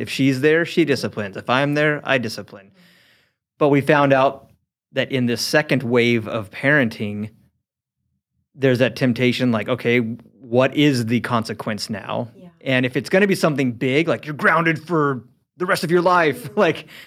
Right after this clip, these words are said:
Speaker 1: uh, those are the ones say, "Wait, I'm gonna," I, uh,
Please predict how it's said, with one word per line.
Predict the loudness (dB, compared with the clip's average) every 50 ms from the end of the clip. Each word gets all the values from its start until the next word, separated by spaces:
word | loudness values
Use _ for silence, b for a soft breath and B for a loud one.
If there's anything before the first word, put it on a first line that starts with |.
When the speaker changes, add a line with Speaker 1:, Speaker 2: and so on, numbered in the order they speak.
| B B B B B
Speaker 1:
uh, | -4 -2 -2 -2 -2 -4
those | -2 0 2 4 4 4 4 2
are | 2
the | 2
ones | 2 0 0 0
say, | -2 -4 -4
"Wait, | -4 -2 0 2 2 2 0 -2 -8 -16 -20 _ _ _ _ _ _ _ _ _ _ _ _ _ _ _ _ _ _ _ _ _ _ _ 0
I'm | 2 2 2 2
gonna," | 2 2 2 0 0 -4 -8 -18 _ _
I, | -6 -6 -4 -2 -2
uh, | 0 0